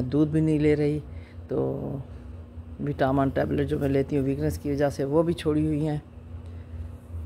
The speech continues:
अल्लाह खैर करे। तो बस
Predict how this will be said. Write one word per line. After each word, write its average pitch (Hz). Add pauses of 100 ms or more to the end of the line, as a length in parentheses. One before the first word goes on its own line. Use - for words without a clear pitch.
(180)
अल्लाह 139
खैर 156
करे। 147 (1500)
तो - (220)
बस 147